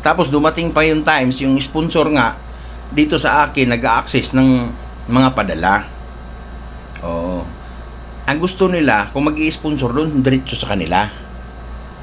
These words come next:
Oo. Tapos, dumating pa yung times, mas lalong nagalit sila, no? Kasi, nalaman nila na yung motor nating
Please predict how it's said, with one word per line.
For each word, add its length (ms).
Oo. 400
Tapos, 400
dumating 400
pa 80
yung 160
times, 320
mas 160
lalong 320
nagalit 480
sila, 240
no? 160
Kasi, 400
nalaman 480
nila 240
na 160
yung 240
motor 320
nating 320